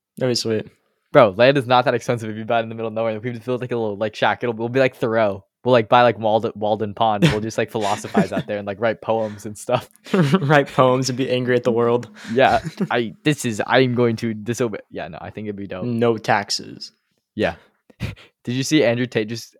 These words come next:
Speaker 2: admitted to tax evasion? <laughs>
Speaker 1: I think every rich person does.
Speaker 2: Nah, but he, like, straight up, he's okay. He's on, like, an
Speaker 1: <laughs>
Speaker 2: Instagram live where it's like, a, I, I, I forgot where I saw this. Bro goes, "So the British government, when I lived in Britain for a while,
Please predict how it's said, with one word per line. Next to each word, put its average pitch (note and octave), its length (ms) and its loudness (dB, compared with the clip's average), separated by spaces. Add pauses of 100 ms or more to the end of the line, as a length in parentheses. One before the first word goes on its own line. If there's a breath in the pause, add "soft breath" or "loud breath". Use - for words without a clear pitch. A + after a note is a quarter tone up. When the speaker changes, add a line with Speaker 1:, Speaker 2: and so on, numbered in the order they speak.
Speaker 2:
admitted A2+ 400 0
to - 80 -10
tax - 320 0
evasion? A2 480 -2
<laughs> - 720 -14
Speaker 1:
I B2 100 -10
think F3 160 -6
every A2+ 180 -4
rich G#2+ 220 -6
person G#2+ 300 -10
does. G#2 260 -12 (220)
Speaker 2:
Nah, C3+ 320 6
but C3 160 4
he, D#3+ 120 4
like, C#3 160 4
straight D3+ 280 4
up, G#2 180 2 (140)
he's B2+ 160 -4
okay. A2 300 0 (500)
He's B2+ 100 -8
on, C#3+ 140 2
like, C3 140 -2
an A#2 120 -2
Speaker 1:
<laughs> - 0 -
Speaker 2:
Instagram A#2 340 -2
live G2+ 220 -2
where G2+ 80 -8
it's - 80 -8
like, A2+ 100 -2
a, G#2+ 140 -8 (260)
I, G2 180 2
I, A#2 260 0
I - 20 0
forgot B2+ 220 6
where A2 100 6
I G2+ 40 2
saw G2+ 260 2
this. F#2 260 -8 (880)
Bro B2 160 6
goes, A2+ 360 2 (460)
"So - 140 -10
the D#3 60 2
British F3+ 320 4
government, B2 420 4
when G3 140 6
I G3 140 10
lived F3 200 4
in C#3+ 120 2
Britain B2+ 280 4
for A#2 160 0
a G#2 60 0
while, A2 400 4